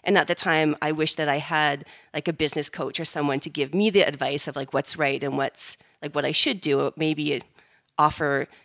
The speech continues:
their advice of if I should become an entrepreneur, if I should stay in this position, or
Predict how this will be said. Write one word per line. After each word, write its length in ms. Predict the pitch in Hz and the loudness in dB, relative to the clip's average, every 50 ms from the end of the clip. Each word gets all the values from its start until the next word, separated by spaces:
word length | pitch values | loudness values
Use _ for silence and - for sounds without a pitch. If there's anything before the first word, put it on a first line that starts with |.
| _ _ | _ _
their 280 | 165 190 190 190 185 - | 4 6 6 8 8 6
advice 400 | 170 151 139 143 131 131 139 - | 4 4 2 2 2 2 0 -2
of 100 | 143 139 | -4 -6
if 120 | 143 147 - | -6 -6 -4
I 80 | 151 | -4
should 200 | 147 - - 147 | -2 -2 -4 -4
become 280 | - 180 - 240 262 262 | -6 -4 0 2 2 4
an 80 | 233 160 | 4 4
entrepreneur, 500 | 156 147 - 147 - - 147 131 131 127 | 2 0 -2 -8 -10 -12 -12 -12 -10 -12
if 120 | 147 - | -14 -14
I 60 | - | -14
should 200 | 160 - 170 170 | -14 -14 -14 -12
stay 260 | - - - 202 208 | -10 -4 0 2 4
in 80 | 208 196 | 4 4
this 160 | 175 156 - | 4 2 0
position, 540 | - - 160 - - - - - 87 - 131 | -4 -6 -6 -6 -6 -6 -6 -6 -6 -6 -6
or 160 | 123 131 - | -6 -6 -8